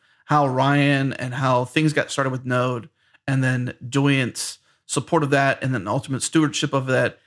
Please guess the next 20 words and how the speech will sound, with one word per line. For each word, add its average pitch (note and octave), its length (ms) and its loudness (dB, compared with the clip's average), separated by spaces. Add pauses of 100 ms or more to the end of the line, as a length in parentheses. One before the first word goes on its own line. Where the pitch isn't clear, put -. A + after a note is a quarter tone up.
(120)
and C#3+ 100 -2
then C#3+ 120 2
even F#3+ 320 -4
some D#3+ 200 -2
of C#3 60 0
the B2+ 80 -4
copyright C3 600 -6
parts - 520 -2
of B2+ 140 -2
that? A#2+ 180 -6
What F#3 100 0
do A#3 60 -6
you G#3+ 80 -6
know D3+ 220 4
about C3 380 0 (300)
Joyent's C#3 340 2
history B2 540 -4 (280)
in C3 180 2
Node's A#2+ 240 -2
history? - 460 -12